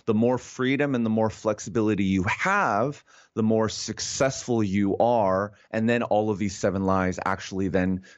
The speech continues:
contribute to that. But you look at Matthew chapter eleven just as an example, and you look at, okay, what in our world can actually lead to freedom and flexibility and it really is nothing.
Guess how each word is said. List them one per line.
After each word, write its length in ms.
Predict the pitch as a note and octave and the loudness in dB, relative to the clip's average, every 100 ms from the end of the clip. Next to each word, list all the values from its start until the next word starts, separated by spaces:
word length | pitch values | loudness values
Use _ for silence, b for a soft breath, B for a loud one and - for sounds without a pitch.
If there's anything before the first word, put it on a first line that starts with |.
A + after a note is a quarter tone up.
| - | -4
contribute 680 | G#2 F#2 - G#2 F#2 F2+ - | 0 0 2 2 2 0 -2
to 240 | - A2+ | 0 2
that. 200 | G#2 E2+ | 2 0
But 140 | - A2+ | 0 0
you 80 | |
look 200 | B2+ - | 0 0
at 100 | - - - | -2 -6 -6
Matthew 460 | A2 A2+ C#3+ C3+ A2+ | -4 -2 -2 -4 -2
chapter 340 | C3+ B2 A#2+ | -2 -2 -2
eleven 320 | G2 A#2+ B2+ | 0 0 -2
just 240 | G#2 G#2 - | -4 -4 -6
as 120 | F#2+ | -2
an 40 | F#2+ | -2
example, 580 | F2 G2+ C3 - - B B B - | 0 0 0 0 -2 B B B -2
and 120 | A2+ | 0
you 80 | A2 | 2
look 200 | C3 D3 | 2 0
at, 200 | C3+ A2 | 0 0
okay, 360 | A2 A2+ G2 F#2+ b _ | -2 0 -2 -4 b _
what 460 | - G#2 B2+ F3+ - _ | -6 2 2 2 -4 _
in 340 | C#3 C#3+ C3 A2+ | -2 0 -2 0
our 280 | A2+ A#2+ A#2 | 2 2 0
world 760 | G2+ G2+ A#2 B2+ G#2+ G2+ F2+ - | -2 0 2 2 2 0 -4 -8
can 220 | C3 G#2 | -4 -4
actually 540 | - B2 C3+ - D#3+ A#2+ | -2 -2 0 0 2 2
lead 420 | G#2 G#2 C#3+ E3 | 2 2 2 2
to 120 | - | -2
freedom 360 | - A#2+ A#2+ A2+ | 0 2 2 2
and 140 | G#2+ | 0
flexibility 1120 | G#2 G2+ - F#2 A#2 F#3+ E3+ - A2+ G#2 B2+ b b b b _ | 0 -2 0 2 4 4 2 -2 -2 0 -2 b b b b _
and 200 | C3+ C3+ - | 0 2 2
it 120 | C3+ | 0
really 400 | A#2+ C3+ A#3+ B3+ | -2 -2 0 2
is 200 | C3+ G2+ | 2 0
nothing. 720 | G#2+ A#2+ A3 - F#2 F#2 G#2 | 0 0 0 0 0 0 -4